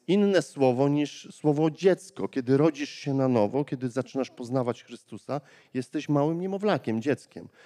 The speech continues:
Ale potem potrzebujesz pewnej drogi i,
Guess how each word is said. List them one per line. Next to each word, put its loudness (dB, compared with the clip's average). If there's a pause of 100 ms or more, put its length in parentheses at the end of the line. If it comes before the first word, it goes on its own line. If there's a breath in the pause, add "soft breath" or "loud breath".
(140 soft breath)
Ale -4
potem -6
potrzebujesz -2
pewnej 0
drogi 0
i, -6